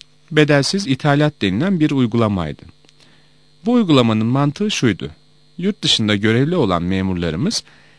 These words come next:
oradaki koşullar gereği araba almak durumundaydılar. Bunların yurda dönerlerken arabalarını satmak zorunda bırakılmamaları için böyle bir yöntem geliştirilmişti.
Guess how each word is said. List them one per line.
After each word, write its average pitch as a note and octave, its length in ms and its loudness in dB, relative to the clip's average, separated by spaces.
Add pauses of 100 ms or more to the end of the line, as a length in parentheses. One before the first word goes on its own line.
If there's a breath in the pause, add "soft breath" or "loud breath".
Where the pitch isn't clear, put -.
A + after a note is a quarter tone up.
(180 soft breath)
oradaki F3+ 420 2
koşullar D3+ 520 2
gereği B2+ 400 2
araba D3+ 300 4
almak G#2+ 360 0
durumundaydılar. F2+ 880 -4 (360 soft breath)
Bunların F3 280 2
yurda D#3+ 400 4
dönerlerken C#3+ 680 2
arabalarını C3+ 560 0
satmak D#3+ 440 -4
zorunda A2 460 0 (140)
bırakılmamaları G#2 880 0
için A3 400 -4
böyle C#3 280 4
bir F3 80 -2
yöntem C3 460 2
geliştirilmişti. D#2+ 880 -6